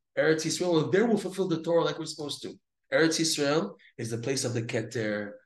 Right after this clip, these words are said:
of the, all the high levels that Rabbi Nachman speaks about. Simcha, the main place of Simcha, is in Eretz Yisrael. That's what the Korbanot are. That's what the Simcha, Torah to Simcha, the Korbanot to Simcha. V'sa-, right? V'samachta,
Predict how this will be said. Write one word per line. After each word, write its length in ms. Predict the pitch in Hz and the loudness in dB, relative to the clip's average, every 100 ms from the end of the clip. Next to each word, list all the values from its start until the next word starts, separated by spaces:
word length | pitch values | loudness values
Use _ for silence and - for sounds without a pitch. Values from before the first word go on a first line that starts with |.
| - | -14
of 120 | 107 | -6
the, 80 | 120 | -4
all 400 | 120 170 240 262 | 0 2 6 6
the 140 | 208 | 6
high 160 | 160 185 | 4 2
levels 420 | 180 180 156 139 | 6 4 4 2
that 100 | 135 | 0
Rabbi 140 | 127 143 | 0 -2
Nachman 300 | 143 151 - | -2 -4 -4
speaks 260 | 151 143 | -4 -4
about. 360 | 143 139 127 - - | -2 0 0 -4 -8
Simcha, 560 | - - 175 185 208 165 | -2 2 2 2 2 2
the 100 | 139 | 2
main 220 | 156 160 | 0 0
place 260 | 160 151 | -2 -2
of 100 | 139 | -4
Simcha, 540 | - 151 151 151 180 214 - _ _ - | -4 -4 -4 -4 -4 -6 -14 _ _ -6
is 100 | 117 | -2
in 80 | 127 | 0
Eretz 240 | 120 117 | 0 0
Yisrael. 220 | 127 160 120 | -2 0 0
That's 160 | 120 | -2
what 60 | 117 | -4
the 60 | 113 | -4
Korbanot 380 | 110 113 135 - | -2 -2 -2 -2
are. 120 | 135 | -2
That's 180 | 117 113 | -2 -4
what 100 | 107 | -6
the 140 | 107 107 | -6 -6
Simcha, 680 | - - 165 127 127 117 - _ - - | -6 -6 -6 -6 -6 -6 -10 _ -12 0
Torah 220 | 135 131 | 4 4
to 100 | 127 | 0
Simcha, 640 | - 160 165 156 139 123 | -2 0 0 0 -2 -2
the 80 | 113 | -4
Korbanot 400 | 110 117 120 147 | -4 -2 0 0
to 80 | 147 | -2
Simcha. 520 | 143 143 135 143 156 - _ _ 120 | -4 -4 -2 0 -2 -6 _ _ -6
V'sa-, 220 | 120 131 | 0 4
right? 200 | 147 156 | 4 4
V'samachta, 640 | 131 143 147 - 156 - | -2 0 -2 -2 -2 -2